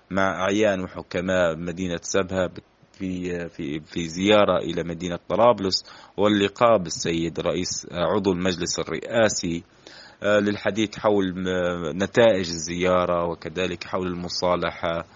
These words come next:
ودور البلدية في، آه، المصالحة، طبعا مع ال-، وفق قرار هيئة، آه، وفق قرار هيئة المصالحة الصادر عن، من المجلس الرئاسي.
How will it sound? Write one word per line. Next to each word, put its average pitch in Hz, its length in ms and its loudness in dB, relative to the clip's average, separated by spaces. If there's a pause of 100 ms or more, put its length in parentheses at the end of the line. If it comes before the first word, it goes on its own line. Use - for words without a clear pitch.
(320)
ودور 104 360 4
البلدية 90 600 -2
في، 87 420 -6
آه، 80 340 -10
المصالحة، 80 760 -6
طبعا 78 320 -6
مع 80 240 -4
ال-، 76 520 -8 (360)
وفق 90 300 -6
قرار 92 280 2
هيئة، 76 300 -6 (200)
آه، 71 420 -6 (420)
وفق 92 160 -10
قرار 95 320 4
هيئة 82 200 -2
المصالحة 117 580 -2
الصادر 113 760 0
عن، 98 360 -4
من 98 300 -2
المجلس 87 600 -6
الرئاسي. - 520 -8